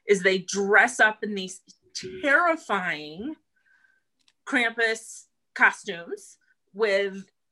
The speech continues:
just evil looking faces and horns, and they're crazy expensive. And then I think some of them, they run, they do, like, a Krampus run, and they chase drunken people down the street.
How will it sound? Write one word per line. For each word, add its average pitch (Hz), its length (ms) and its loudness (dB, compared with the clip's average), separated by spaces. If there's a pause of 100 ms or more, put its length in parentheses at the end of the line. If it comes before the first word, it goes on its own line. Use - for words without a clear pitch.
just 208 340 -6
evil 294 340 2
looking 220 340 -4
faces 226 380 -6
and 180 120 -6
horns, 226 600 2
and 180 260 0
they're 180 80 -2 (220)
crazy 285 640 0
expensive. 220 800 0
And 208 140 0
then 196 420 0 (1160)
I 226 100 8
think 240 280 -2
some 269 300 4
of 302 80 -2
them, 339 280 0 (180)
they 202 280 2 (160)
run, 196 640 0 (680)
they 214 160 -2
do, 226 180 -4
like, 202 280 2
a 196 160 4
Krampus 247 500 -6
run, 262 380 2 (180)
and 214 240 -4
they 196 300 -6
chase 294 360 -6
drunken 285 420 0
people 262 340 -4
down 330 200 6
the 403 100 2
street. 494 420 0